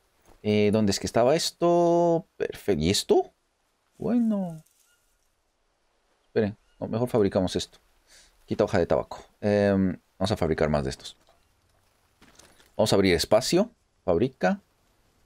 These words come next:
Ahí está, perfecto. Yo ando perdido por aquí, por, eh, estos rincón-, rincones i-, inhóspitos de, de la selva de la Amazonía.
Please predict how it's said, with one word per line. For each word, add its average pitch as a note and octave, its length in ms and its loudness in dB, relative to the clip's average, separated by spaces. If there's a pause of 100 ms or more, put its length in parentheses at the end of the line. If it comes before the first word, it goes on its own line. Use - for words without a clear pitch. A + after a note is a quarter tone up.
Ahí - 100 -14
está, - 380 -4
perfecto. D3+ 600 -2 (400)
Yo C3+ 100 4
ando G#3 160 4
perdido E3+ 360 4
por C#3+ 160 4
aquí, D3+ 320 2
por, B2+ 240 4
eh, A2+ 560 6
estos C3 260 2
rincón-, B2+ 460 4
rincones A2 720 4
i-, A#2 260 2
inhóspitos A#2 600 2
de, G2+ 380 6
de G2+ 140 4
la G2+ 80 4
selva G#2+ 280 4
de G2 40 6
la F#2+ 60 6
Amazonía. G2+ 480 2